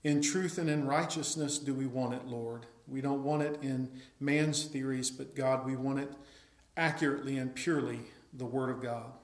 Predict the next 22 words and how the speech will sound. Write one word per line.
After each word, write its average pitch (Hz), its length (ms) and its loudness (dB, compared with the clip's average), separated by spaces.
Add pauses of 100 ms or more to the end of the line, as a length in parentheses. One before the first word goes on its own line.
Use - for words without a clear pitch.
(240)
And 127 120 -6
we 131 120 -2
ask 131 320 -4
your 143 80 -2
blessings 127 560 -2
in 117 120 -6
Christ 120 440 -6
Jesus' 117 600 -6
name. 120 280 -10 (320)
Amen. 120 320 -12 (1700)
Lots 254 440 8
of 175 240 2
people 170 600 6 (140)
have 147 640 4
theories 135 880 2 (260)
on 143 200 0
what 147 340 2
things 135 420 0
mean 123 540 -4
in 127 160 -8
the 120 80 -6
Bible. 117 480 -4